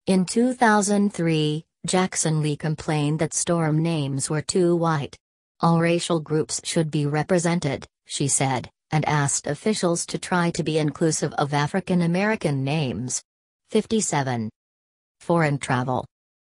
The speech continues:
In May two thousand fifteen, Jackson Lee took a trip to Azerbaijan paid for by the Azerbaijani government. Fifty-eight fifty-nine.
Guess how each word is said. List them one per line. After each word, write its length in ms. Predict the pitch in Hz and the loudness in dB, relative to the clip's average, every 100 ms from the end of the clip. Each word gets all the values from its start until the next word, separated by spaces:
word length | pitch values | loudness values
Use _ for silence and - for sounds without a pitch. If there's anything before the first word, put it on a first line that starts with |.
| _ _ _ - | _ _ _ 0
In 180 | 190 202 | 4 6
May 140 | 202 | 4
two 240 | - 165 | 0 -2
thousand 440 | 160 151 147 160 151 | 0 0 2 0 -2
fifteen, 760 | - 190 - - 156 127 123 135 _ - | -4 -4 -4 -2 0 0 -2 -4 _ -6
Jackson 560 | 180 185 - - 156 | 0 0 0 -2 0
Lee 200 | 151 156 | 0 0
took 280 | 170 180 170 | -2 -2 0
a 80 | 185 | -2
trip 380 | - 156 127 - | -2 -4 -4 -4
to 160 | 165 | -2
Azerbaijan 840 | 156 165 156 156 151 143 185 165 160 | 2 2 2 0 0 2 2 2 0
paid 360 | - 185 196 202 | -2 -2 -2 -2
for 160 | 156 | -4
by 200 | 147 151 | -2 -2
the 140 | 151 147 | 0 0
Azerbaijani 960 | 147 151 160 147 143 170 165 165 135 | 0 0 0 0 0 0 2 0 0
government. 520 | 160 156 143 131 - - _ _ _ _ | 0 0 0 -2 -6 -14 _ _ _ _
Fifty-eight 560 | 233 240 247 220 202 | 2 2 2 2 0
fifty-nine. 840 | - 170 - 151 156 139 123 110 | 0 -2 -2 -2 0 0 -2 -4